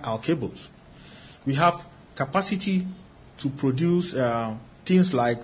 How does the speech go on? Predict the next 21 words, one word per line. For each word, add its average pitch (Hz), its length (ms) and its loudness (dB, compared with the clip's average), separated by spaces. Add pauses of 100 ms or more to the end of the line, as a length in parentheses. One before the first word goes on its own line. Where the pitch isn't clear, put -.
(100)
uh, 117 160 -6
sanitary 185 480 4
pads - 580 0 (340)
and 131 200 -4
all 175 200 4
of 117 100 -2
these. 107 300 -6 (720)
So 185 300 6
why 180 680 2
do 156 140 2
we 180 100 4
continue 160 440 0
to 147 120 -2
import 139 360 0
them 104 240 -4 (140)
if 127 140 -4
we 127 60 0
have 123 140 0
capacity 147 480 -6
to 139 120 -12
produce? 127 580 -2